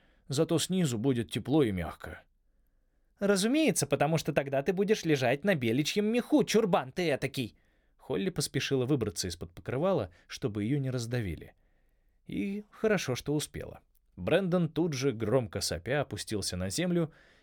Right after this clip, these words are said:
и уложил тяжелую голову на одеяло. Теперь он устроился удобно.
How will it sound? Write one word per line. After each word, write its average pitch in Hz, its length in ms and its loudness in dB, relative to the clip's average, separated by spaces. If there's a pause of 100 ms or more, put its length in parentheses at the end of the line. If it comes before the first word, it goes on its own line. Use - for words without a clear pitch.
и 196 100 -2
уложил 131 520 2
тяжелую 90 540 -4
голову 123 380 0
на 101 120 -6
одеяло. 85 540 -10 (640)
Теперь 233 280 -2
он 180 80 2
устроился 127 640 0
удобно. 82 500 -6